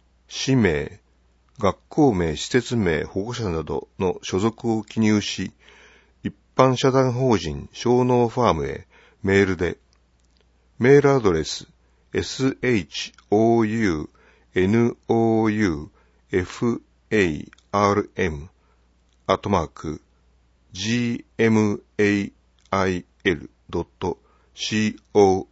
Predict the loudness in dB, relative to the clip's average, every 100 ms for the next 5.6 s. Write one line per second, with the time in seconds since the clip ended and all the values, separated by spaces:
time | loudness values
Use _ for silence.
0 | _ -4 -4 -12 _ _ _ _ _ _
1 | _ _ _ _ _ _ _ _ _ _
2 | _ _ _ 0 4 6 6 2 0 -10
3 | -16 _ _ _ _ _ 6 6 6 -2
4 | -2 -4 -6 _ -2 -2 -4 _ -14 4
5 | 4 4 0 -8 -8